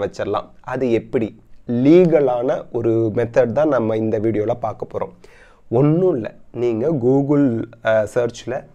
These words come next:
வெரிஃபை இ சர்டிஃபிகேட்னு சர்ச் பண்ணாலே உங்களுக்கு டி என் இ டிஸ்ட்ரிக்ட் டி என் டாட்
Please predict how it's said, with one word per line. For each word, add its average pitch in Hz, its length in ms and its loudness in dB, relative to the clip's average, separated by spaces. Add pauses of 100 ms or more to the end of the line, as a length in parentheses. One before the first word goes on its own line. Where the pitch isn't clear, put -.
(640)
வெரிஃபை 170 380 4 (200)
இ - 20 0 (100)
சர்டிஃபிகேட்னு 135 640 -4
சர்ச் - 300 -2
பண்ணாலே 113 420 -2 (380)
உங்களுக்கு 139 480 -2 (500)
டி 170 100 2 (200)
என் 165 120 -2 (160)
இ - 20 4 (140)
டிஸ்ட்ரிக்ட் - 480 -8 (240)
டி 147 120 0 (180)
என் 196 100 -4 (300)
டாட் 139 200 2